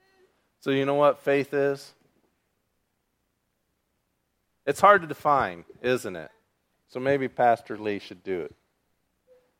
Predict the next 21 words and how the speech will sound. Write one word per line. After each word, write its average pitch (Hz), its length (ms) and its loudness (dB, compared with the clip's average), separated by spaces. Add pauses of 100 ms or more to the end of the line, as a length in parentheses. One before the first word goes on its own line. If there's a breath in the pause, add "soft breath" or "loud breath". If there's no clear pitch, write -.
(140)
In 117 120 -8
that 165 240 6
passage, 135 420 4
it 117 40 -12
says, 127 220 0
"Because 151 800 6
the 147 100 2
hope 156 680 2 (100)
laid 139 300 2
up 143 260 6
for 127 200 0
you, 120 120 0
that 120 180 4
is 113 100 -8
laid 123 200 2
up 143 200 2
for 135 140 -2
you 127 200 -4
in 120 120 -6
the 110 200 -4 (460 soft breath)
heavens." 123 800 2